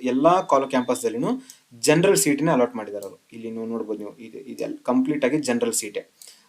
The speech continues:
So, ಇಲ್ಲಿ ಯಾವುದೇ ತರದ್ ಬೇರೆ ಎಸ್ ಸಿ, ಎಸ್ ಟಿ, ಟೂ ಎ, ಟೂ ಬಿ, ತ್ರೀ ಎ, ತ್ರೀ ಬಿ ಯಾರಿಗೂ ಸೀಟ್ ಇಲ್ಲ.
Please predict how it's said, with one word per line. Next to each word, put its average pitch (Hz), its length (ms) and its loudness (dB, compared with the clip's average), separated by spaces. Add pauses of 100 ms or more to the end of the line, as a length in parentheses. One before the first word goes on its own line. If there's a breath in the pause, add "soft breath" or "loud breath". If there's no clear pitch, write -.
So, - 100 2
ಇಲ್ಲಿ 143 160 6
ಯಾವುದೇ 147 180 8
ತರದ್ 151 200 4
ಬೇರೆ 135 260 6
ಎಸ್ 127 400 2
ಸಿ, 143 160 4
ಎಸ್ 127 300 6
ಟಿ, 143 440 0
ಟೂ 135 200 2
ಎ, 143 180 6
ಟೂ 131 220 2
ಬಿ, 135 140 2
ತ್ರೀ 131 280 4
ಎ, 135 120 6
ತ್ರೀ 131 200 0
ಬಿ 135 180 6
ಯಾರಿಗೂ 147 320 8
ಸೀಟ್ 135 300 2
ಇಲ್ಲ. 127 100 4